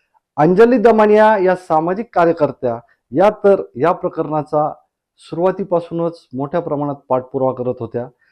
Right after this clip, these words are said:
त्यांनी कृषी खात्यातील भ्रष्टाचार असेल, त्याचबरोबर धनंजय मुंडे हे कसे नाकर्ते आहेत किंवा यांनी कसा अन्याय चालवलेला आहे, याबद्दल माध्यमांमध्ये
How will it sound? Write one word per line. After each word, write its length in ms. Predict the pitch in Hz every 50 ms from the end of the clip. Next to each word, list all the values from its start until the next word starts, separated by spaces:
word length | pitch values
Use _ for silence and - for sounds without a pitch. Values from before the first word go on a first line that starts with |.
| _ _ _
त्यांनी 200 | 156 160 170 170
कृषी 400 | 170 170 160 165 165 - 208 202 202
खात्यातील 540 | - 165 156 165 175 175 175 - 180 165
भ्रष्टाचार 680 | 147 117 - 120 120 - _ - 180 180 - 196 175 165
असेल, 400 | 165 147 - - 143 131 131 - - _ _ _ _ _ _ _
त्याचबरोबर 560 | - 208 220 220 208 196 196 190 170 170 156 139 127 - _ _ _ _ _ _ _ 117 -
धनंजय 520 | 131 135 156 180 202 208 196 214 208 208
मुंडे 720 | 185 - - 107 104 110 117 135 165 185 196 185 147 113 107 - _ _ _ _ _ _
हे 320 | _ _ - 165 196 214 208
कसे 360 | 202 _ 180 170 170 185 180
नाकर्ते 580 | 165 151 151 156 151 - 156 156 156 - 170
आहेत 320 | 160 147 127 110 113 123 127 123 _ _ _ _ _ _ _
किंवा 200 | - 160 185 190
यांनी 340 | 180 160 160 160 175 180 180
कसा 300 | 170 170 165 - 175 156 - -
अन्याय 320 | - 127 127 135 170 208 202
चालवलेला 520 | 202 190 165 156 156 147 143 147 143 135
आहे, 140 | 123 110 104 - _ _ _ _ _ _ 110 123
याबद्दल 600 | 156 185 196 165 170 160 135 143 151 156 151 147
माध्यमांमध्ये 760 | 139 135 131 131 131 147 160 175 170 160 156 147 123 135 135